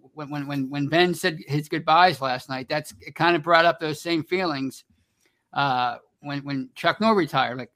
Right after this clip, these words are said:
you know, I grew up thinking, "Who's ever gonna take his place?" My goodness, it's never, you know, I'm, I can't imagine anybody else being the head coach of this team.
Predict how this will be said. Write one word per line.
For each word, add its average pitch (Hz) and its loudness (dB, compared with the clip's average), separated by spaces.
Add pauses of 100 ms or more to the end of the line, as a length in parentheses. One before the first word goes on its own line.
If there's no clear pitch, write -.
you 165 -6
know, 139 -4
I 147 0
grew 160 0
up 175 2
thinking, 147 -6 (160)
"Who's 160 0
ever 190 4
gonna 185 0
take 185 -2
his 214 2
place?" 131 -10 (340)
My 151 0
goodness, 156 -2
it's 135 -10
never, 175 -2
you 160 -4
know, 127 -10 (100)
I'm, 156 -8
I 151 -2
can't 180 0
imagine 165 2
anybody 160 -2
else 160 -2
being 160 -2
the 147 -2
head 156 -6
coach 156 -6
of 151 -6
this 131 -8
team. 165 -4